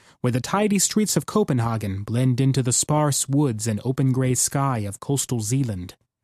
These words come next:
An S S captain and two men with short rifles clambered into our car.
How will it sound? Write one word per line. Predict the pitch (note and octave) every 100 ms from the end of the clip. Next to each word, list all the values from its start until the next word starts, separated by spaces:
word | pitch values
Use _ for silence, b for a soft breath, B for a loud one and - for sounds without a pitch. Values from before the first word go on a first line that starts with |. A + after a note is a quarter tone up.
| b b b b b
An | E3
S | G3+ -
S | A3 G3
captain | - B2 G#2+ A2+ A#2 C3
and | A2 A2
two | - G#3
men | F#3 F#3 F#3
with | D3
short | - F#3+ F#3+
rifles | D3+ E3 E3+ - G2+ F#2 -
clambered | - C#3+ C#3+ C#3+
into | C#3+ C#3 C#3
our | B2
car. | - C#3+ B2 F#2 F#2+